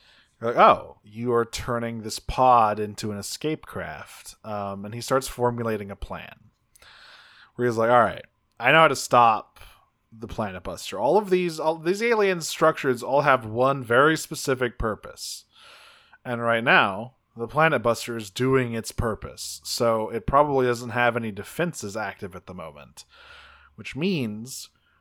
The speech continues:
that it could be destroyed with a transwarp explosion." Um, so the plan is that he's going to fly this pod up there and blow it up. And immediately every Maximal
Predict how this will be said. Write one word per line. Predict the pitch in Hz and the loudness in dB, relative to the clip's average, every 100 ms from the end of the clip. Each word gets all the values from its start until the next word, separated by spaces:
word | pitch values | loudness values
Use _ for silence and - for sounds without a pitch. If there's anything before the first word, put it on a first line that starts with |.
| _ - | _ -4
that | 120 | -2
it | 113 | -2
could | 107 | -6
be | 104 98 | -10 -10
destroyed | 107 - - 196 170 120 101 | -10 -10 0 4 6 4 0
with | 98 | -10
a | |
transwarp | - - - 139 160 151 110 101 98 92 | -8 -6 2 4 4 2 -8 -10 -12 -12
explosion." | 92 - 101 95 85 - 67 50 _ _ _ _ | -10 -10 -10 -12 -12 -14 -18 -20 _ _ _ _
Um, | 117 117 110 107 98 95 95 _ | -2 0 0 -4 -8 -16 -18 _
so | - - 123 120 113 | -16 -4 2 2 2
the | 107 | -4
plan | - 160 208 170 | 0 2 4 2
is | 123 120 113 | 2 0 -4
that | 117 | -4
he's | 165 | -4
going | 147 123 | -4 -6
to | 104 | -6
fly | - 131 139 143 139 | 0 4 6 4 0
this | 120 123 - | -4 -4 -4
pod | - 123 120 | 4 6 6
up | 113 - | 4 -2
there | 110 98 | -4 -4
and | 95 95 | -8 -6
blow | 107 104 | -4 -4
it | 98 | -4
up. | 98 - - - _ _ _ _ - - - - - - _ _ _ - | -6 -8 -14 -18 _ _ _ _ -20 -20 -20 -20 -20 -20 _ _ _ 0
And | 123 123 120 117 113 | 4 6 4 2 -4
immediately | 123 139 165 202 202 175 143 139 131 | -2 2 4 6 8 6 4 2 4
every | 139 147 160 175 | 4 2 2 2
Maximal | 156 139 135 - 127 113 107 101 98 | 4 4 2 -2 -4 -4 -4 -6 -10